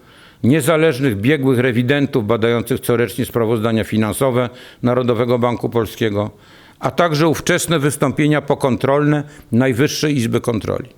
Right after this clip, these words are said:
Zwracam ponadto uwagę, iż kluczowe działanie podjęte przez Narodowy Bank Polski w latach dwa tysiące dwadzieścia,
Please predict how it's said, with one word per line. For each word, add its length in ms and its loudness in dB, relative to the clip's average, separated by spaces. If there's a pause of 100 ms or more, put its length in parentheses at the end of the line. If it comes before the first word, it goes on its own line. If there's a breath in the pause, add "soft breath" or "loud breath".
(1600 loud breath)
Zwracam 480 0
ponadto 400 0
uwagę, 360 0 (840 soft breath)
iż 180 0
kluczowe 520 2
działanie 400 2
podjęte 420 0
przez 200 -2
Narodowy 440 0
Bank 260 -2
Polski 460 -2
w 60 -2
latach 300 -2
dwa 160 0
tysiące 360 -4
dwadzieścia, 600 -2